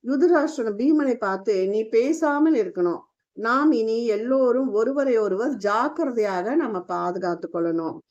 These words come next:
அப்பதான் நம்ம உயிரோடு இருக்க முடியும்" அப்படின்னு யுதிஷ்டன் வந்து, யுதராஷ்டிரன் வந்து பீமனை பார்த்து சொல்றான். பீமன் திரும்பி வந்து விட்டதை பார்த்ததும் துரியோதனன் வியப்படைந்தான். "இவ்ளோ செஞ்சோம், இவன் உயிரோட வந்திருக்கான்."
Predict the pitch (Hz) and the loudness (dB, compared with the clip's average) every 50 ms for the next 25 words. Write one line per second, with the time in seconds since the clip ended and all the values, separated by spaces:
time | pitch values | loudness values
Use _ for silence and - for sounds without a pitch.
0 | _ _ _ _ _ - 185 190 190 190 190 - 254 240 262 302 349 349 269 214 | _ _ _ _ _ -4 -2 -2 -2 -2 -2 -2 0 0 4 4 4 4 4 2
1 | 196 196 196 196 196 208 214 214 214 202 190 175 180 175 180 175 180 175 175 170 | 0 0 0 2 2 2 2 2 0 0 -2 -4 -4 -4 -2 -2 0 0 0 0
2 | 180 180 175 170 - 185 180 175 175 185 202 247 254 214 190 190 214 247 - - | 2 0 0 -2 -4 -4 -6 -4 -2 -2 0 0 0 0 0 -2 -4 -6 -6 -6
3 | 214 196 185 175 175 170 170 185 226 254 247 226 202 180 170 165 160 160 156 151 | -4 -2 0 0 2 2 0 0 0 0 0 0 0 0 0 -2 -2 -2 -2 -2
4 | 165 175 180 185 214 226 226 208 - - 190 170 160 165 208 240 226 190 196 190 | 0 -2 -2 -2 -2 -2 -4 -4 -4 -6 -6 -4 -2 -2 -2 -2 -2 -2 -2 -2
5 | 190 190 170 - 165 160 160 180 175 - 160 160 170 160 - - _ _ _ _ | -2 -4 -4 -6 -6 -8 -6 -8 -8 -8 -8 -6 -6 -6 -6 -8 _ _ _ _
6 | _ _ - 220 262 302 311 311 320 349 349 330 330 269 269 311 311 311 311 294 | _ _ -4 0 2 4 4 6 6 6 6 4 2 -2 0 2 2 2 2 0
7 | 247 226 208 202 196 196 185 190 190 180 185 185 180 190 180 180 175 185 180 254 | -2 -2 -2 -2 -2 -4 -4 -4 -4 -4 -4 -4 -4 -4 -6 -4 -4 -4 -2 -2
8 | 330 277 208 196 202 214 220 247 233 269 311 320 311 294 240 226 240 233 190 185 | -2 -2 -2 -2 -4 -4 -4 -2 0 2 2 2 2 2 0 -2 -4 -4 -2 -4
9 | 202 226 - 240 214 202 196 185 180 170 160 175 208 277 339 359 349 330 294 240 | -4 -4 -4 -6 -4 -4 -2 -2 0 -2 -2 -2 -4 -2 0 0 0 -2 -2 -4
10 | 233 233 240 247 247 240 214 208 185 180 180 180 175 175 180 180 170 165 160 160 | -4 -4 -4 -4 -4 -4 -4 -2 0 2 2 2 2 0 0 0 0 -2 -4 -4
11 | 160 - 165 160 156 | -8 -10 -8 -8 -8